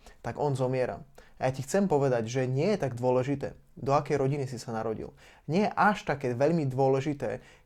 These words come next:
kto si ty a ako, kto ťa vychovali, aby si bol.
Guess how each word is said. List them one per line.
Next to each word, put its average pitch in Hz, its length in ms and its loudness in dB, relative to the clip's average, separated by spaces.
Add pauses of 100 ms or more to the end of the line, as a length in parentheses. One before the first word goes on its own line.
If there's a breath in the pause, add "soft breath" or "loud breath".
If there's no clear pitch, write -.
kto - 480 2
si - 240 -6
ty 139 320 -2 (400)
a 123 480 2 (160)
ako, 135 560 0
kto 143 240 -2
ťa 139 80 0
vychovali, 143 480 0
aby 120 120 -4
si 113 200 -8
bol. 123 240 -2